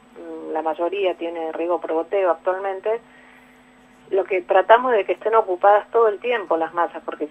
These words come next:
si no, no, no, digamos, no,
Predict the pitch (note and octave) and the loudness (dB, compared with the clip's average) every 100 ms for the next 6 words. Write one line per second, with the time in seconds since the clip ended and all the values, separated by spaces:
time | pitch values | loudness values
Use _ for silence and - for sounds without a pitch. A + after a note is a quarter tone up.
0 | - E3 F#3+ G3+ E3+ E3+ E3+ - - - | -8 -2 0 0 -2 -4 -8 -14 -20 -20
1 | _ - E3 E3 D#3 D#3 D#3 D3+ D3+ _ | _ -12 -4 -4 -4 -6 -12 -16 -20 _
2 | _ _ - F3 F#3 F3 F3+ E3 | _ _ -10 -4 -4 -4 -4 -6